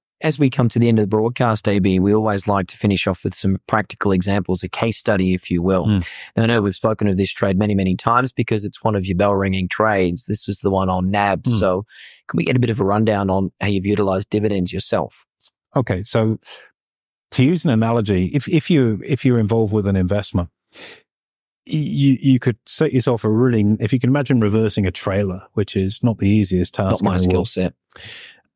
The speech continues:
Speaker 2: Reversing a trailer through a gateway can be quite tricky. And if it's a really narrow gateway, it's really hard.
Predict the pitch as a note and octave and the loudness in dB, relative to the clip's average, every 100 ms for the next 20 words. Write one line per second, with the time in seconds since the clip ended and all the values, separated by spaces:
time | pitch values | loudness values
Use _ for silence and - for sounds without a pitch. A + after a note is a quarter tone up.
0 | _ _ _ _ B2 A#2+ D#3+ D#3 A#2+ G#2 | _ _ _ _ 0 2 2 0 -2 -2
1 | C3 A#2+ G2+ - G2 F2+ G#2+ G2+ G2 G2 | -2 0 0 0 -2 0 -2 0 -2 -2
2 | G#2 F#2+ F#2+ - F#2 F2+ - G2+ F#2 - | -2 -2 -2 -2 -4 -4 -6 -6 -6 -12
3 | - G2 G2 G#2 G#2+ A#2+ C3+ G2+ G#2 A2+ | -6 -4 -2 0 0 0 2 2 2 2
4 | C3 A2 F#2 F2+ F2+ - G2 F2 F#2 G#2 | 2 0 0 -2 -4 -4 -4 -4 -4 -4
5 | F#2+ - G#2+ F#2+ E2 E2 - - | -4 0 0 0 -2 -6 -14 -18